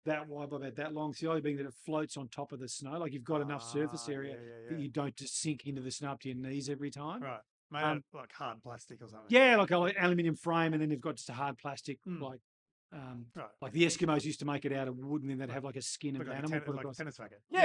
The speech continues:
Speaker 2: Yeah.
Speaker 1: basically. Like, just strap a tennis racket into your shoe. That'll do it.
Speaker 2: <laughs>
Speaker 1: Um,
Speaker 2: I dare ya.
Speaker 1: so they give you ten days.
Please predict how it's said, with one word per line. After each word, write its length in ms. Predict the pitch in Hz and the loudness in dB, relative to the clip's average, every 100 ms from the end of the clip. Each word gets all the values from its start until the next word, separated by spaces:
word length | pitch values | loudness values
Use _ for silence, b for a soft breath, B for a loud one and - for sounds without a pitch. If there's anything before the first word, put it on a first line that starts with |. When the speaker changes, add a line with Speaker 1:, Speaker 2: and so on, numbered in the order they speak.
| 143 | 10
Speaker 2:
Yeah. 100 | 175 | 8
Speaker 1:
basically. 360 | 240 185 139 147 | 6 4 -2 0
Like, 140 | 247 | 0
just 120 | 180 - | -2 -6
strap 260 | - 220 | -2 -2
a 40 | - | 0
tennis 200 | 190 202 | 0 0
racket 200 | 165 143 | 0 -2
into 100 | 127 | -4
your 40 | 131 | -4
shoe. 20 | |
That'll 200 | 151 123 | -4 -2
do 160 | 147 | -2
it. 120 | 135 - | -2 -4
Speaker 2:
<laughs> 140 | 175 _ _ | -6 _ _
Speaker 1:
Um, 440 | 185 196 185 165 156 | 6 8 8 4 -4
Speaker 2:
I 60 | 113 | -10
dare 240 | 113 120 | -12 -12
ya. 120 | 113 113 | -12 2
Speaker 1:
so 100 | 240 208 | 4 8
they 160 | 214 | 8
give 120 | 208 | 6
you 60 | 226 | 4
ten 200 | 196 180 | 6 6
days. 480 | 147 131 127 - | 4 2 -2 -8